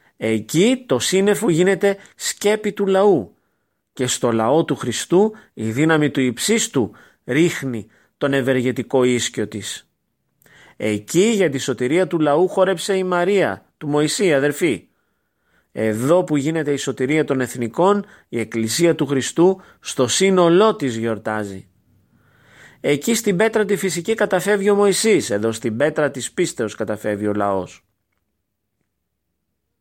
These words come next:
Εκεί οι πλάκες του νόμου συντρίβονται και μεινάνε συνάμα το πέρασμα του νόμου και το πάλιωμα, ενώ εδώ αράγιστοι οι θεϊκοί νόμοι σώζονται.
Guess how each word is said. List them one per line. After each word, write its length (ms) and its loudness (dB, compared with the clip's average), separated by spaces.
Εκεί 580 0
οι 120 -2
πλάκες 480 -4
του 120 -8
νόμου 320 -2
συντρίβονται 840 -2
και 140 -2
μεινάνε 500 2
συνάμα 640 -2
το 140 -2
πέρασμα 600 0
του 140 -2
νόμου 560 2
και 140 -2
το 120 2
πάλιωμα, 760 -2
ενώ 260 0
εδώ 580 0
αράγιστοι 1080 -6
οι 100 -8
θεϊκοί 500 0
νόμοι 440 0
σώζονται. 840 0